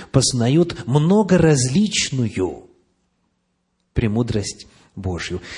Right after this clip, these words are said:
И вот здесь, когда исторический процесс заканчивается, и когда уже печать Божия на верных положена, и начертание зверя на нечестивых, с другой стороны, принято, вот тогда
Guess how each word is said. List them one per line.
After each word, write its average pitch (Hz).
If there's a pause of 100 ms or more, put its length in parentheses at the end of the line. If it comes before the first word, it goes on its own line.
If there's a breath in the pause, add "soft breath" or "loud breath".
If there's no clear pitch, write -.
И 156
вот 190
здесь, 240
когда 202
исторический 208
процесс 180
заканчивается, 135 (220 loud breath)
и 135
когда 180
уже 170
печать 180
Божия 165
на 147
верных 156
положена, 165 (180 loud breath)
и 151
начертание 165
зверя 226
на 180
нечестивых, 156
с 131
другой 135
стороны, 120
принято, 147 (400 loud breath)
вот 143
тогда 110